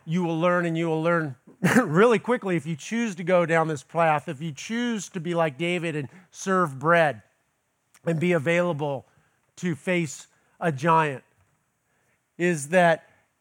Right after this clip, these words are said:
you know what? Those who have been sitting and doing nothing, like the Israelites and King Saul, are gonna tell you how to do it.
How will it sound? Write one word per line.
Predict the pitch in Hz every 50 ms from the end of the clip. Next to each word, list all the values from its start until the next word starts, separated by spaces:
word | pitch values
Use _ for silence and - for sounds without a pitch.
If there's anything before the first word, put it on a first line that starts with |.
| _ _
you | 170 175
know | 185 185
what? | 185 202 208 202 196 - _ _ _ _
Those | 165 139 190 208 220 233 262 254 190 - - _ _
who | - 214 220 214 202 175 - - _ _ _ _ _
have | - 190 170 156 151
been | 170 180 165 160
sitting | - - - 214 226 226 233 240 233
and | 196 180 185 165
doing | 156 202 208 208 202 190 170 139 -
nothing, | 160 165 175 180 185 185 190 202 214 - - 247 247 262 285 285 262 214 - _ _ _ _ _ _ _ _ _ _ _ _ _ _ -
like | 170 180 180 - - _ _ _ _ _ _
the | 151 170 208 202
Israelites | 190 208 190 214 214 214 208 208 208 208 214 - - 220 190 - 190
and | 185 180 180 170 170 170 165 170 175 - _
King | - 190 208 208 202 190
Saul, | - - 202 190 196 214 226 240 247 220 - _ _ _ _ _ _ _ _ _ _ _ _
are | 180 180 202
gonna | 180 190 196 180 160
tell | - - - 240 247 254 254
you | 220 196 196 190 190 185 - - - _
how | - 202 202 208 202
to | 185 185
do | 147 123 127 180 202 190 160
it. | 131 104 -